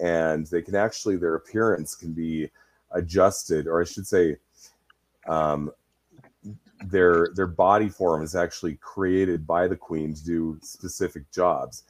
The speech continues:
So in this case, that, that guy's a rogue, so he's, he's long and lanky and, and that sort of thing.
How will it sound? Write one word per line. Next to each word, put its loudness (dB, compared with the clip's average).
So 2
in 2
this -2
case, -2
that, 0
that -4
guy's -4
a -10
rogue, 0
so -4
he's, -10
he's -10
long 0
and -6
lanky -8
and, -8
and -8
that -6
sort -10
of -16
thing. -12